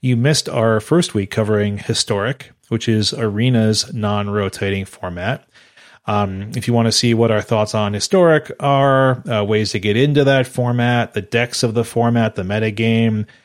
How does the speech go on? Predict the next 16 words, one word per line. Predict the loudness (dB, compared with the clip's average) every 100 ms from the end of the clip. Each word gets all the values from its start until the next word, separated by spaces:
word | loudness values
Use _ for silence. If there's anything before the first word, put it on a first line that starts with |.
| _ -10 0
all | 2
that | 2
kind | 0 -4
of | -4
stuff. | -2 -2 -2 -6 -2
Listen | 2 4 2
to |
it. | 0 -4
It | -4
was | 2
a, | 4 4
it | 4
was | 2
a | 2
fun | 2 2
week. | 2 0 -2